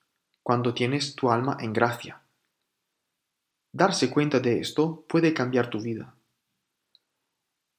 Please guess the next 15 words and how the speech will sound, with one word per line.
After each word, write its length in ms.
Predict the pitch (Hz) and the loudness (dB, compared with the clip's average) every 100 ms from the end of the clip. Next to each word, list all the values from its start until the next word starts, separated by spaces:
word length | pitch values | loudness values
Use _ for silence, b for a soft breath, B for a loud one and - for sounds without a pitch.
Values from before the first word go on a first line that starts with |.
| _ _ _ | _ _ _
Y 220 | 147 139 135 | -4 -2 0
no 120 | 139 | 2
me 140 | 139 | 2
lo 60 | 120 | 2
estoy 340 | - 156 139 | 6 6 6
inventando 400 | 117 113 120 113 | 0 0 0 2
ahora, 320 | 143 160 - _ _ - | 0 -2 -6 _ _ -12
esta 200 | 131 127 | -6 -6
es 80 | 123 | -4
nuestra 280 | 113 113 | -4 -6
fe. 240 | - 156 151 _ _ _ _ _ _ _ _ _ _ _ _ _ | -6 -8 -8 _ _ _ _ _ _ _ _ _ _ _ _ _
Tu 160 | 139 | 6
alma 180 | 165 156 | 6 6
en 80 | 127 | 4
gracia 540 | 117 98 - 139 160 | 4 2 0 0 0